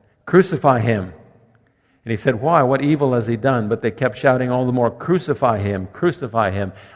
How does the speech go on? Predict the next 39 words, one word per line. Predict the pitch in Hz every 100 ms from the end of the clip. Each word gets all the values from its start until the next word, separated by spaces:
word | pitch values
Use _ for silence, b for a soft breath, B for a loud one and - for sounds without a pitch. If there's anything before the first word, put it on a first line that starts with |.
| -
I |
mean, | 156
probably | 139 - 180 165
most | 143 170 170 -
of |
the | 143
people | 123 170 170 139 - B -
in | 143
this | 147 -
crowd | 151 143 131
had | 131 113
seen | - 180 160
him | 147 135
heal | 110 156 147 135 B -
or | 123
been | 117 156 147
healed, | 135 139 131 123 B B
had | 123
seen | - 175 170
him | 156 127
feed | 156 151
or | 135
been | 113 139 151 131
feed. | - 135 123
This | 156 160
was | 160
the | 117
crowd | 113 147 143 143 139 B B
that | 127 107
five | - 143 147
days | 143 139 143
earlier | 135 156 151 131
were | 117
putting | 113 - 147 139
their | 123
coats | 113 - 151 -
on | 143
the | 131
ground | 123 139 147 143